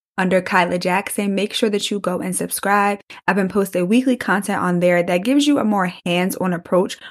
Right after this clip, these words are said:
on how to get out of your head and execute. So I've been showing you exactly how I prioritize tasks when everything seems important, showing you things like how I plan out my week and my journaling methods that keep my mind focused. So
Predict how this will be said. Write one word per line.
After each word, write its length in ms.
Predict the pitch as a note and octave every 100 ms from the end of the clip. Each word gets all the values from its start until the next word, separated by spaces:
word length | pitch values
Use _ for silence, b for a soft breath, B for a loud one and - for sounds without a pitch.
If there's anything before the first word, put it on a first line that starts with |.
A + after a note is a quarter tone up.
| -
on 160 | - F3
how 220 | F3+ F3+
to 160 | F3+ F3+
get 180 | F3+ F3+
out 140 | E3+
of 100 | E3+
your 120 | F3
head 260 | D#3+ F3 E3+
and 100 | -
execute. 600 | G3 - - G#3 G#3 G#3+ - _ _ _
So 140 | - F3+
I've 160 | F3
been 100 | F3+
showing 400 | F3 G3 F#3+ F#3+
you 140 | F3+ D3+
exactly 500 | E3+ F3+ F#3 F#3 F3+
how 200 | E3+ E3+
I 100 | D#3+
prioritize 720 | D#3+ E3 F3+ F3 F3+ E3+ -
tasks 400 | F#3 F3 F3 -
when 160 | E3+
everything 400 | E3+ E3+ E3 E3
seems 300 | E3+ E3 D#3+
important, 680 | - - C#4+ - C#4+ C#4 C#4 _ _ _ _ _ -
showing 320 | - G#3 G3+
you 80 | G3
things 380 | F#3+ F#3+ F#3+ D#3+
like 160 | D#3
how 260 | - F#3+ F#3
I 80 | F3
plan 320 | - F#3 F3+
out 160 | D#3+
my 180 | D#3+ C#3+
week 480 | D#3+ F3 B3 C4+ B3+ F#3
and 180 | F3+
my 160 | E3 D3
journaling 520 | D#3+ G3 A3+ A#3 A3+
methods 480 | A3 A3 A#3 G#3 G#3
that 180 | F3+ F3+
keep 240 | - -
my 160 | F#3+ E3
mind 500 | F3 F#3 G3+ G#3 -
focused. 580 | G#3 G3+ G3 G3+ G3+ -
So 200 | F3